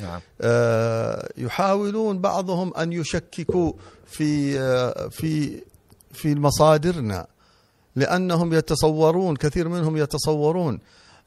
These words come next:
Speaker 2: أن ال-، فهم القرآن هو معناته قراءة كتب التفاسير. الأحكام،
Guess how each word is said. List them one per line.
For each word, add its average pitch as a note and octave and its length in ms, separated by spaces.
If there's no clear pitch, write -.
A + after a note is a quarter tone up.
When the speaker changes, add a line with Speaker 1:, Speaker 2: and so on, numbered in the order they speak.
Speaker 2:
أن F3 300
ال-، A2 2000
فهم G#3 360
القرآن G3 600
هو A#3+ 160
معناته A#3+ 420
قراءة G3+ 340
كتب C#3 360
التفاسير. F#2+ 640
الأحكام، C4+ 760